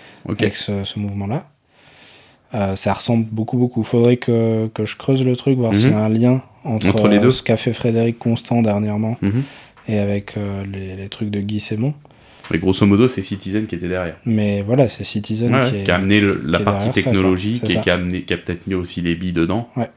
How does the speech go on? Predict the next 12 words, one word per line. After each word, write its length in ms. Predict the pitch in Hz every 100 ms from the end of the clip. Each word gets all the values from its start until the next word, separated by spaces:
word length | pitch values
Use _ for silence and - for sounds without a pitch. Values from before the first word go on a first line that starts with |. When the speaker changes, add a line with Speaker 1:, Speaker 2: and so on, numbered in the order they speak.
| -
Speaker 1:
pour 140 | 85
sortir 260 | - - 90
les 80 | 85
produits. 360 | - 101 - - -
Speaker 2:
Ouais, 60 | 123
ouais, 240 | 143 147
ouais, 80 | 139
complètement. 400 | - 101 110 139 - - - - - - - _ -
Donc, 300 | 123 113 120
euh, 420 | 117 113 113 113
ils 240 | 131 117 117
ont, 920 | 117 113 113 113 113 113 113 113